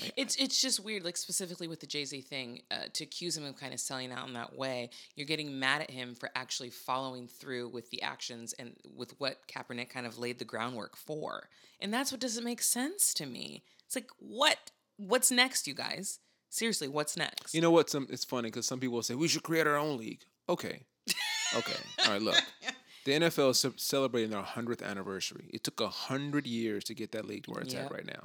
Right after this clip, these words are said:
Speaker 2: Yep.
Speaker 1: That's not gonna happen.
Speaker 2: Right.
Speaker 1: I mean, and there, there's been other leagues,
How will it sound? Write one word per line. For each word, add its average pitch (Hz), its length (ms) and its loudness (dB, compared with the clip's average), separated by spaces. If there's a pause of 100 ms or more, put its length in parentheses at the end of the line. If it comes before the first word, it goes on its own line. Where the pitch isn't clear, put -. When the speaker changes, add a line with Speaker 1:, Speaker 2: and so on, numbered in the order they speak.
Speaker 2:
Yep. - 220 -8 (240)
Speaker 1:
That's 156 240 4
not 117 160 0
gonna 82 140 -8
happen. - 320 -14 (120)
Speaker 2:
Right. - 240 -6 (180)
Speaker 1:
I 139 60 0
mean, 139 260 4
and 143 160 4
there, 143 160 8 (140)
there's 127 160 0
been 123 220 0
other 131 120 4
leagues, 127 520 2